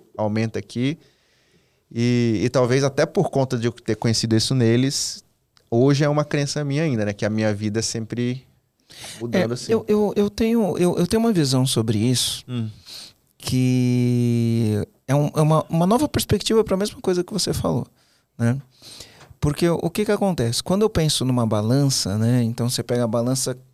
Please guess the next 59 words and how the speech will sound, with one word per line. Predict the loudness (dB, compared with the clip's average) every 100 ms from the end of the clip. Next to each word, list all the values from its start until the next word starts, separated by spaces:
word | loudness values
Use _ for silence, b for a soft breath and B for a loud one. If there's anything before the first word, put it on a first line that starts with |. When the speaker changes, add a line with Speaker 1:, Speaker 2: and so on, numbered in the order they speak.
| _
Speaker 2:
você | -12
coloca | -4 -4 -2
um | -4
peso | -4 -4
de | -2
um | 0
lado | 0 -2
e |
um | -2
peso | -2 0
do | 0
outro. | 0 0 -4
Você | -2
Speaker 1:
Sim. |
Speaker 2:
colocar | 0 2
o |
mesmo | 2 -2 -2
peso | -4 -4
dos | -4 -2
dois | 0 0
lados, | 0 0 0 -4 -8 B B B
né? | -4 -2
Ela | -2 0
tá | 0
em | -2 -2
equilíbrio. | -2 -2 -2 -4 -10 -12 _ _ _ _ _
A, | -10 -4
a |
balança | 0 2 0 -2
tá | -2
em | -4
equilíbrio, | -4 -6 -6 -10 b b b b
né? | -2 -2 -4 _ -6
E |
aí, | -4
qual | -2
que | -4
é |
o |
problema | -2 0 2 2 2
disso, | -2 -4 -6 -6
né? | -2 0 -2 -6 b b -10
Que | -4
você | -2 0
pode | -2 -2
colocar | -4 -2 -2
um | -2 -2
peso | 0 0 -2 -4
de | -2 -2
cem | 0 0 -2
quilos | -2 -2 0 0
em | -2
cada | 0 0 0
lado | 0 -2 -4 -8
e | -4
ela | -2 -2
tá | -4
em | -6
equilíbrio. | -6 -4 -2 -2 -4